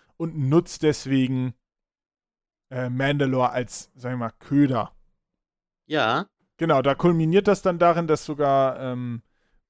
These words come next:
Speaker 1: Bo-Katan und, äh, Obi-Wan dann zusammenarbeiten, obwohl Bo-Katan eigentlich Mitglied der Death Watch war.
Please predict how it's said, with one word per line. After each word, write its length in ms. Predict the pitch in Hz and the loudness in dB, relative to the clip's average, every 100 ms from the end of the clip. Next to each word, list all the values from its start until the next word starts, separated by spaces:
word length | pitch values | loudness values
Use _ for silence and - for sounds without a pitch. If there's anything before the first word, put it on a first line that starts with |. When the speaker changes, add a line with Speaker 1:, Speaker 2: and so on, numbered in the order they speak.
| - | -6
Speaker 1:
Bo-Katan 800 | 170 175 151 143 143 170 180 165 | -2 0 0 0 2 2 0 -6
und, 580 | 156 151 147 143 - | -4 -4 -4 -6 -10
äh, 320 | 147 143 135 139 | -10 -6 -4 -4
Obi-Wan 500 | 156 147 131 135 139 | -6 -6 -2 0 0
dann 200 | 135 131 | -2 -2
zusammenarbeiten, 720 | - 120 139 165 156 147 147 143 | -6 -8 -4 -2 -2 0 0 -2
obwohl 260 | 127 139 | -6 -6
Bo-Katan 640 | 123 143 151 139 - 139 147 | -6 -6 -4 -4 -4 -4 -4
eigentlich 520 | - 131 147 135 131 | -4 -4 -4 -4 -6
Mitglied 340 | 139 - 135 - | -8 -8 -12 -10
der 60 | |
Death 280 | 113 190 185 | -2 -2 -2
Watch 260 | 113 101 - | -8 -8 -10
war. 240 | 117 156 | -10 -10